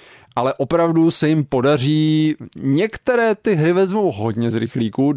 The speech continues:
jednou, dvěma větama, ale za těch sto dvacet minut dostanete kompletního Williama Shakespearea. Ehm,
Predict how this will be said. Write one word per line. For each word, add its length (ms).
jednou, 420
dvěma 240
větama, 520
ale 420
za 140
těch 160
sto 100
dvacet 240
minut 240
dostanete 500
kompletního 800
Williama 440
Shakespearea. 720
Ehm, 240